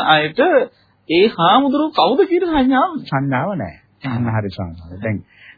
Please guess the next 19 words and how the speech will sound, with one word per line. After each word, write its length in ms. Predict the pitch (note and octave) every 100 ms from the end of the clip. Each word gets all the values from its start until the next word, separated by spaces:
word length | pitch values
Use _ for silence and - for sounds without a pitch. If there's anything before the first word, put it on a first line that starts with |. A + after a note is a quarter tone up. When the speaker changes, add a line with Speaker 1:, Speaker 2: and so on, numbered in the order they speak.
| -
Speaker 2:
පිට 200 | F#2 F#2+
රටකට 360 | G#2 G2 G2 F#2
ගියාම 220 | G2 D#3+
මේ 180 | D#3 C3+
අය 180 | C#3 C#3+
හිතන්නේ 400 | C3 D3+ F#3+ F3
දැන් 140 | E3+
මේ 120 | E3 D#3
අය 140 | D#3+
මෙහෙම 240 | D#3 D#3+
ඇඳුමක් 420 | D3+ C3+ D#3 E3 D3+
අඳින්න 300 | C#3+ C#3+ D#3
කියලා 180 | G#3
අපෙන් 140 | F3+ F3+
ඉගෙන 180 | F3+ G#3+
අහලා 300 | - F#3 D#3+
තියෙනවා. 300 | - F#2+ F2+
"ඇයි 140 | B2
මේ, 180 | C3 A#2+